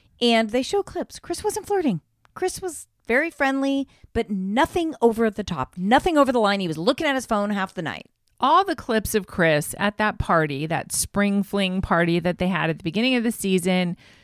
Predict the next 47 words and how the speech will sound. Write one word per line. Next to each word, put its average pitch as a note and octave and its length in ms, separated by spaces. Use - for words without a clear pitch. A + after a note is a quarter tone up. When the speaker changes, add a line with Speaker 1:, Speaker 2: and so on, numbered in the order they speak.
Speaker 2:
showed G#3+ 440
absolutely G3+ 1120
nothing. E3+ 720
Giselle, A3+ 680
nothing. E3 720
Speaker 1:
And B3+ 120
I A3 80
love A3 240
how C4+ 100
they're A#3 160
like, G3+ 280
"Eddie A#3 240
was G#3+ 180
flirting F#3 400
too." G3 220
And F#3 100
they're G3 100
like, F#3+ 220
"Yeah, F4+ 280
Eddie F#4 200
was E4 140
smiling E4+ 500
at F4 140
Eddie." G3+ 160
Yeah, E4 280
he D4+ 160
smiles. C#4+ 640
He's C#4 180
friendly. D4+ 600
That's C4+ 280
it. B3+ 200
Speaker 2:
I C4 180
love C4 420
that A3+ 180
Wendy F#3+ 360
just E3+ 240
Speaker 1:
<laughs> D#3+ 140
Speaker 2:
laughed D#3 260
at D#3 140
that. C#3+ 220
It's F#3+ 200
like, A#3 120
"Are A#3 120
Speaker 1:
Oh B3+ 100
Speaker 2:
you F4 140
Speaker 1:
my - 80
Speaker 2:
kidding - 140